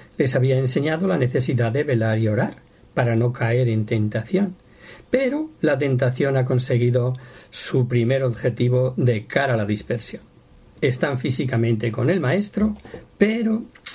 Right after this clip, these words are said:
no están con el Maestro. ¿No nos pasará a los cristianos del siglo veintiuno algo de esto? Tenemos la clave, tenemos la solución,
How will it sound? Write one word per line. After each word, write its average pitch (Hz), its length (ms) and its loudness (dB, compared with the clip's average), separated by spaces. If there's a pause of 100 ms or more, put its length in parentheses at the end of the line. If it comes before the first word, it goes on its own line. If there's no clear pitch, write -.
(160)
no 156 200 2
están 120 460 0
con 110 180 -6
el 98 100 -8
Maestro. - 440 -12 (1040)
¿No 175 200 2
nos 220 180 0
pasará 131 460 0
a 131 40 2
los 127 180 0
cristianos 127 760 0 (240)
del 127 240 2
siglo 131 340 0
veintiuno 123 600 2
algo 113 220 2
de 110 120 0
esto? - 360 -4 (640)
Tenemos 170 420 2
la 135 180 0
clave, 151 480 0 (460)
tenemos 143 380 2
la 214 80 2
solución, 170 720 0